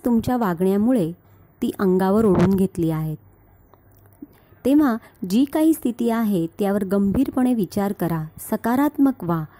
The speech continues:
आणि पुढे वाटचाल करा. तुम्ही जिथे कुठेही काम करत असाल, त्या पदाचा अत्यंत खुल्या दिलने स्वीकार करा. कोणी कितीही तिथे त्रास देणारी व्यक्ती असेल, तरीही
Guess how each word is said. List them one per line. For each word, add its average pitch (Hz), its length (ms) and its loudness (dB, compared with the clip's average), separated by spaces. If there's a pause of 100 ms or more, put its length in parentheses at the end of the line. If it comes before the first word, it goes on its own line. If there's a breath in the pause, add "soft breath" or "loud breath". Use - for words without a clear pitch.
(200 soft breath)
आणि 220 160 0
पुढे 196 300 2
वाटचाल 170 480 -2
करा. 156 240 -6 (600 soft breath)
तुम्ही 302 240 6
जिथे 233 260 0
कुठेही 262 480 2
काम 196 300 0
करत 175 320 -2
असाल, 175 360 -2 (340 soft breath)
त्या 254 100 0
पदाचा 208 520 0 (100)
अत्यंत 294 500 2 (100)
खुल्या 214 320 0
दिलने 220 440 0
स्वीकार 185 440 -4
करा. 156 280 -4 (600 soft breath)
कोणी 330 200 4 (120)
कितीही 294 460 2
तिथे 269 220 0
त्रास 208 380 -2
देणारी 202 340 0
व्यक्ती 190 440 -2
असेल, 190 440 0 (400 soft breath)
तरीही 247 460 2